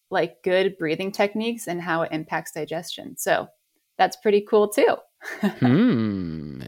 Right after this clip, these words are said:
Speaker 2: Interesante. I like that. <laughs>
Speaker 1: <laughs>
Speaker 2: I like that. Um, I like it. We're, like, synthesizing previous episodes here. This is great.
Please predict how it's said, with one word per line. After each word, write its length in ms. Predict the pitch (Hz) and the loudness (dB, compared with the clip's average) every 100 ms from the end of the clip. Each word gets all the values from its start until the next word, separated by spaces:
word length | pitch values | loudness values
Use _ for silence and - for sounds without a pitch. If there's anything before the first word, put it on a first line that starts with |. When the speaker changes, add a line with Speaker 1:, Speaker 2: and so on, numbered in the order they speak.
| - - | -10 -4
Speaker 2:
Interesante. 1400 | 107 127 120 120 - 113 113 - 311 - 110 101 95 98 | -2 0 -4 -6 -4 -2 -2 -2 -4 -2 -2 -2 -6 -4
I 100 | 104 | 2
like 200 | 113 302 | 4 4
that. 220 | 269 220 - - - 269 | 2 2 -2 -4 -6 -2
<laughs> 0 | |
Speaker 1:
<laughs> 540 | - 147 143 262 165 - | 2 4 4 4 2 2
Speaker 2:
I 200 | 147 139 | 2 4
like 300 | 135 285 - | 4 2 4
that. 340 | 143 113 113 - 147 294 - - | 4 4 0 -8 -8 -4 -6 -2
Um, 460 | 127 120 117 113 117 | 4 6 6 2 -2
I 120 | 120 120 | 0 4
like 220 | 220 147 | 4 2
it. 60 | 117 | 0
We're, 100 | 120 | 2
like, 300 | 123 127 - | 2 0 -4
synthesizing 920 | - 180 180 156 147 110 113 117 113 | -4 -4 0 0 0 0 -2 -4 -6
previous 500 | - 151 143 147 - | -2 -2 0 -2 -2
episodes 640 | - 156 139 123 110 110 | -6 -4 -2 0 -2 -4
here. 360 | 120 104 104 _ - | -8 -8 -10 _ -14
This 160 | 117 | -10
is 100 | 131 | -10
great. 280 | - 131 143 | -4 -4 -4